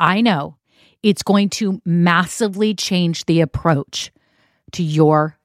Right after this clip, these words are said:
new business. Now, again, you may just be in the idea stage, or maybe you're starting, maybe you're already in the growth stage. Whatever you're doing, it is never too late to lay a foundation that will set you up for success. Now, all of you want fulfilling and impactful businesses, right?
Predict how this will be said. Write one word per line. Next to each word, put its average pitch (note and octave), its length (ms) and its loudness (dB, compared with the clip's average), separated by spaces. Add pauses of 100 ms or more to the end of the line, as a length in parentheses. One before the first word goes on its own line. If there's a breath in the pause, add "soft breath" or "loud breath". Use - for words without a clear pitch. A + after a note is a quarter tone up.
new D3 400 -2 (160)
business. - 440 -4
Now, E3+ 160 2
again, A#3 260 2
you G#3+ 220 -4
may A3 180 0
just C#4 200 -8
be A3 100 0
in G#3+ 80 4
the G#3+ 100 2
idea G#3 260 2
stage, - 300 -6
or E3 80 -8
maybe G#3 240 2
you're A#3 80 2
starting, E3 480 -2 (300 loud breath)
maybe F#3+ 180 4
you're G#3 100 4
already F3 280 2
in E3+ 80 2
the D#3+ 80 0
growth C#3+ 180 0
stage. A#2 320 -10
Whatever G#3 320 2
you're C#4 160 2
doing, E3 280 -2
it D#3+ 100 -6
is D#3 120 -6
never E3+ 560 0
too D4 400 -4
late G3+ 600 -2 (640 loud breath)
to A#3+ 240 4
lay G3+ 320 2
a C4+ 100 2
foundation A#3 680 0
that F3 160 -4
will E3+ 100 -12
set - 280 -4
you F3+ 160 0
up D#3 160 -4
for E3 100 -4
success. - 560 -10
Now, G3 160 0 (340 soft breath)
all A3 200 4
of A3+ 120 0
you A3+ 140 0
want F#3+ 240 -4
fulfilling F3 420 -2
and D#3+ 120 2
impactful D#3 580 -4
businesses, D3 540 -6
right? E3+ 280 -2